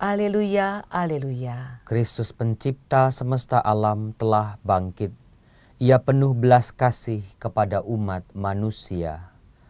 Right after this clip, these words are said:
Speaker 2: Alleluia, alleluia.
Speaker 1: Alleluia, alleluia.
Speaker 2: Tuhan bersamamu.
Speaker 1: Dan sertamu juga.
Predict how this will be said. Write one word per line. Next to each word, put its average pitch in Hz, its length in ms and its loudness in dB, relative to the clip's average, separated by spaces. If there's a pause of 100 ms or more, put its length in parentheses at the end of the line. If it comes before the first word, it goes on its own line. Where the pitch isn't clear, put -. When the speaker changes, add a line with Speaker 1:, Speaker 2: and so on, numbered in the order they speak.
(460)
Speaker 2:
Alleluia, 95 1120 -2 (160)
alleluia. 82 800 -6 (320)
Speaker 1:
Alleluia, 180 960 -4
alleluia. 135 880 -6 (1700)
Speaker 2:
Tuhan 113 480 2
bersamamu. 110 880 -2 (320)
Speaker 1:
Dan 180 240 -2
sertamu 185 640 -4
juga. 127 720 -8